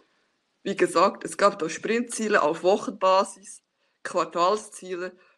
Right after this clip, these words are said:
und zwar zweitausendzwanzig gibt es auch ein großes Ziel, welches ich Ende Jahr erfüllt haben möchte. Weiter ging es darum, wie ich denn das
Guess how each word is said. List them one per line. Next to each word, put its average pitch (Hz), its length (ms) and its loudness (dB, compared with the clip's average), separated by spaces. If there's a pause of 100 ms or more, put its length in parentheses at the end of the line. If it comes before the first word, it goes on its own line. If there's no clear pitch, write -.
(160)
und 196 240 -6
zwar 175 340 -6
zweitausendzwanzig 180 1600 -8
gibt 185 220 -16
es 165 120 -10
auch 180 200 2
ein 156 100 -4
großes 170 480 -2
Ziel, 185 400 -6 (300)
welches 175 220 4
ich 175 180 0 (260)
Ende 180 280 2
Jahr 175 340 0
erfüllt 175 400 -4
haben 170 360 -8
möchte. 160 480 -14 (3250)
Weiter 220 340 4
ging 190 360 -6
es 208 200 2
darum, 185 460 4
wie 185 100 -4
ich 180 100 -4
denn 170 180 -8
das 190 360 0